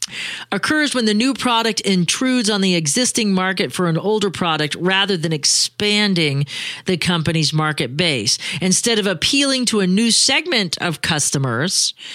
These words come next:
uh, and increasing the overall market share,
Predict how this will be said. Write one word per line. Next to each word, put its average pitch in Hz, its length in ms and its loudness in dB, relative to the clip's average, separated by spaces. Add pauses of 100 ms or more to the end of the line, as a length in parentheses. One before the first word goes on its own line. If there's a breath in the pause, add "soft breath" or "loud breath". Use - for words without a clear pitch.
(360 loud breath)
uh, 190 220 0
and 202 320 2
increasing 233 640 0
the 180 220 2
overall 202 580 0
market 180 320 -2
share, 139 480 2